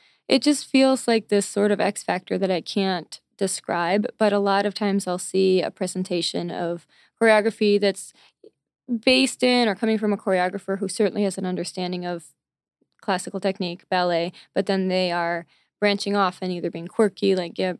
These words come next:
Gabrielle Lamb or trying to be more contemporary, just throwing in different styles of movement.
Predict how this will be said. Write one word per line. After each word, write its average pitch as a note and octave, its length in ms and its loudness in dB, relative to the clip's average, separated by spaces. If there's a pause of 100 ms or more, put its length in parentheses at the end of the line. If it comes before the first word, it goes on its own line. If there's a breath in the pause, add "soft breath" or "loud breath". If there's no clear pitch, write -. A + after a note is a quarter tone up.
(120)
Gabrielle F#3 380 -2
Lamb G3 540 0
or F3 320 -8 (440 soft breath)
trying G#3 180 4
to F#3+ 60 -2
be F#3+ 60 0
more F3 140 -4
contemporary, G3 560 2
just F#3 200 -8
throwing G3 260 2
in F#3 120 2
different F#3+ 300 -2
styles F#3 360 -2
of - 140 -2
movement. G3 520 2